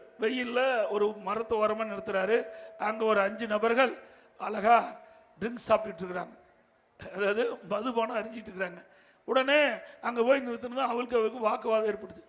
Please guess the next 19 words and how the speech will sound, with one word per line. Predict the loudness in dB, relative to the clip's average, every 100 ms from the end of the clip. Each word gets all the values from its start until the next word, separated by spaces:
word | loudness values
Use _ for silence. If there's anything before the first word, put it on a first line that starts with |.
| _ _ _
உடனே | -4 -2 0 2 0 0 -8 -20 -20 _ _ _
அவரை | -4 2 4 2
அடிக்கிறாங்க, | -2 -2 2 4 2 0 -2 -10 -10
அடி | -4 0
தாங்க | 0 0
முடியாத | 0 2 0 -2 -6 -14 _ -2
ஓடுற | 0 0 0 0
பஸ்ல | 0 2 2
ஏறுறாரு, | 2 0 0 -2 -4 -18 -4 0
பஸ்ல | 0 0 2 2 2
போய் | 0 2 4 6
ஏறி | 6 4
அவரை | -2 -4
வெட்டுறாங்க. | -8 -6 -6 -6 -16 _ _ _ _ _ _ _ -12
இப்படிப்பட்ட | -8 -6 -4 -2 -4 -2
காட்சியெல்லாம் | 2 2 0 -4 -2 0 0 -6 _ _ _ -14
நம்ம | -8 -6
வலைதளத்துல | -4 -4 -6 -6 -6 -2
பார்க்கிறோம். | -2 -2 -6 -8